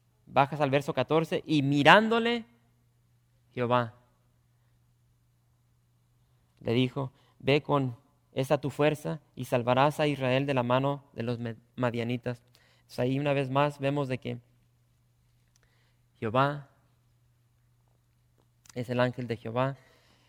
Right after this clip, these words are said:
Este mismo ángel de Jehová se le apareció a la madre de Sansón, a su padre, Manoa. Ah, ahí en Jueces, si se van adelante al capítulo trece,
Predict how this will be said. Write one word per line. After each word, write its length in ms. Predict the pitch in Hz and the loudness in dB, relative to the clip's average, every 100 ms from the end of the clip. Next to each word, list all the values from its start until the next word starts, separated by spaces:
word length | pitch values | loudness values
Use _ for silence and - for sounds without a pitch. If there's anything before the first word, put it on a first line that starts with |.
| - | -6
Este 260 | 135 131 | -4 0
mismo 340 | 143 151 151 147 | 2 2 4 4
ángel 240 | 147 151 | 2 0
de 80 | 135 | -2
Jehová 240 | 127 131 | -2 -2
se 100 | 143 | 0
le 60 | 135 | 0
apareció 600 | 123 120 110 - 131 143 | 0 -2 -4 -4 -2 0
a 40 | 139 | 0
la 100 | 120 | 0
madre 320 | 123 135 139 | 2 2 0
de 100 | 127 | -2
Sansón, 600 | 113 113 - 131 147 151 - _ _ _ _ _ _ _ _ _ | -4 -10 -4 -4 -4 -8 -18 _ _ _ _ _ _ _ _ _
a 100 | - | -18
su 140 | 117 110 | -14 -2
padre, 580 | 123 131 139 147 147 127 | 2 2 2 -4 -8 -8
Manoa. 580 | 120 117 127 135 151 147 _ _ _ _ _ _ _ _ | -4 -2 0 -2 -4 -10 _ _ _ _ _ _ _ _
Ah, 240 | - 55 50 117 - _ - | -10 -8 -8 -12 -20 _ -8
ahí 180 | 120 131 | -4 -4
en 80 | |
Jueces, 520 | 131 139 139 139 - - | -2 -2 -2 -8 -16 -20
si 120 | - | -16
se 120 | 120 120 | -8 -2
van 160 | 127 | 0
adelante 440 | 135 120 127 131 135 | 0 2 0 0 -6
al 80 | |
capítulo 440 | 117 113 127 131 117 | -6 -10 -6 -6 -4
trece, 440 | 123 131 131 143 | -2 -2 -4 -12